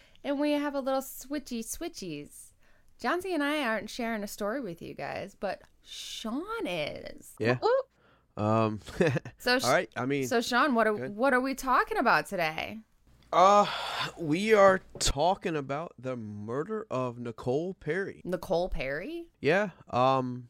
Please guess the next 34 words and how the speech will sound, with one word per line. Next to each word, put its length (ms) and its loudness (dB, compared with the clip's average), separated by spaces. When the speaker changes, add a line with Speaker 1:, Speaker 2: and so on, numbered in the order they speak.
Speaker 2:
this 200 -4
is 140 -4
a 80 -2
story 720 -4
I 80 4
researched 800 -4
probably, 840 -2
I 80 -6
wanna 180 -6
say, 160 -2
about 280 -2
three 280 -4
and 80 -4
a 60 0
half 240 -2
months 320 -6
ago. 320 -2
Speaker 1:
Interesting. 440 -10
Speaker 2:
Um, 460 0
John 240 0
C 60 -4
was 120 -4
like, 140 0
"Hey, 240 -2
do 220 -4
a 40 -4
case." 440 0
And 120 0
I 120 2
was 100 0
like, 140 -4
"Okay, 300 -2
I'm 140 -2
gonna 220 -4